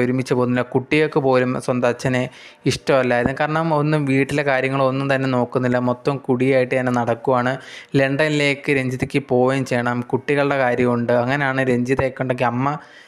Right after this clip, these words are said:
എടുത്ത് തന്നെ ഈ ഒരു കുട്ടികളെ ആക്കുന്നത്. അതുപോലെ തന്നെ ഡിവോഴ്സിലേക്ക് മൂവ് ചെയ്യുന്നതും അതിനുശേഷം യു കെയിലേക്ക് പോവുകയും ചെയ്തിട്ടുണ്ടായിരുന്നത്. അവിടെ കുറേയധികം നാളായിട്ട് വർക്ക് ചെയ്തുകൊണ്ടിരിക്കുമായിരുന്നു. അങ്ങനെ നാട്ടിൽ വീട് വെക്കാനുള്ള കാര്യങ്ങളും വീട് വെക്കുകയും ചെയ്തിട്ടുണ്ടായിരുന്നു. അങ്ങനെ നാട്ടിലേക്ക് പിന്നെ തിരിച്ച്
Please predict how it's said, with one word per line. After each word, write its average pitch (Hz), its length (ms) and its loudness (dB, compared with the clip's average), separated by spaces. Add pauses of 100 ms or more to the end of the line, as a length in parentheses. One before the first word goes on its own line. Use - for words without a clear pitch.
(240)
എടുത്ത് 147 220 -2
തന്നെ 135 260 0
ഈ - 80 2
ഒരു 127 200 2
കുട്ടികളെ 135 360 0 (140)
ആക്കുന്നത്. 123 480 0
അതുപോലെ 131 240 2
തന്നെ 131 200 0
ഡിവോഴ്സിലേക്ക് 135 680 0 (100)
മൂവ് 123 300 2
ചെയ്യുന്നതും 120 420 2 (420)
അതിനുശേഷം 165 600 0
യു 131 100 6 (120)
കെയിലേക്ക് 139 460 2
പോവുകയും 127 380 2
ചെയ്തിട്ടുണ്ടായിരുന്നത്. 117 800 2
അവിടെ 127 240 0
കുറേയധികം 127 420 0 (460)
നാളായിട്ട് 131 400 0
വർക്ക് 120 280 -2
ചെയ്തുകൊണ്ടിരിക്കുമായിരുന്നു. 135 760 0
അങ്ങനെ 127 240 0
നാട്ടിൽ 120 260 -2 (140)
വീട് 127 260 4
വെക്കാനുള്ള 127 500 0
കാര്യങ്ങളും 123 460 0
വീട് 139 260 2
വെക്കുകയും 175 420 -2
ചെയ്തിട്ടുണ്ടായിരുന്നു. 120 600 0 (560)
അങ്ങനെ 196 240 0 (100)
നാട്ടിലേക്ക് 165 500 2 (100)
പിന്നെ 160 300 0
തിരിച്ച് 147 340 2